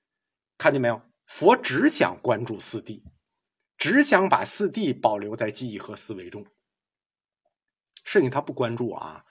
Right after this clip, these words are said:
剩下佛教其实体系那么大问题，佛，佛不是很关注。在白法祖翻译的《佛般泥环经》里说：“佛出于天下，知天下生死之道。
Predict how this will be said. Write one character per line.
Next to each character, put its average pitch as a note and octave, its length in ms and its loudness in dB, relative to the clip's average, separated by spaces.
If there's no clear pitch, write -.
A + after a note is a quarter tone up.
剩 - 180 0
下 A#2+ 80 -2
佛 G#2+ 180 -10
教 A#2 220 -2
其 - 200 -12
实 B2 120 -2
体 G2+ 180 -10
系 C3+ 80 -4
那 C#3+ 80 0
么 B2+ 60 0
大 F#2 320 -4
问 G#2+ 160 -8
题， F2+ 160 -12
佛， - 260 -18
佛 C3+ 200 -8
不 B2+ 160 -4
是 D#3 100 -6
很 F#2+ 80 -14
关 F2+ 240 -16
注。 - 160 -20
在 G#3+ 160 10
白 G3+ 240 8
法 G3+ 220 6
祖 A#2 180 -2
翻 D3+ 320 4
译 A#2 120 0
的 G2+ 120 -4
《佛 D#3+ 320 4
般 F3 280 6
泥 D3 140 -2
环 A2 260 -4
经》 B2+ 200 -4
里 F#2+ 100 -4
说 G2 460 -8
：“佛 G3 320 6
出 C#4+ 340 4
于 B2+ 220 -2
天 C3 300 2
下， B2+ 320 -2
知 B3 300 2
天 G3+ 320 6
下 F3 300 4
生 B2+ 240 -2
死 G2 220 -10
之 G2 160 -12
道。 - 280 -8